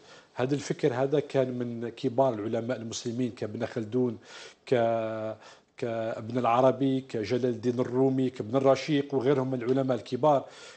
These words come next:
اللي ساهموا في العلوم الإنسانية بالنسبة للتنوير الأوروبي. إذن فإحنا الآن في ألفين وخمسطاش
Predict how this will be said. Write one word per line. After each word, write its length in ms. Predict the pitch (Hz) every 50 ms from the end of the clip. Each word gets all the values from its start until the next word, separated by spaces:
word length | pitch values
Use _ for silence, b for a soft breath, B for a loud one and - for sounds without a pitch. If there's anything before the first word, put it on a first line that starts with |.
| B - -
اللي 340 | 120 123 123 135 135 143 -
ساهموا 480 | - - 180 160 131 135 143 143 131
في 100 | 127 -
العلوم 380 | 139 120 - 127 143 175 160 143
الإنسانية 680 | 135 135 147 131 - - 135 127 131 135 131 131 127
بالنسبة 540 | 123 117 117 123 120 139 127 - 123 117 127
للتنوير 420 | 120 120 113 - 120 127 127 143 -
الأوروبي. 520 | - 120 117 110 113 110 - - 95 87 - B B B B B B B B B -
إذن 320 | 131 127 175 190 160 151 139 - -
فإحنا 280 | - 156 - - 196 175
الآن 400 | 156 - 190 190 175 156 131 120 - -
في 100 | 156 -
ألفين 240 | 147 - - 180 160
وخمسطاش 520 | 143 - 147 143 - - - 170 180 175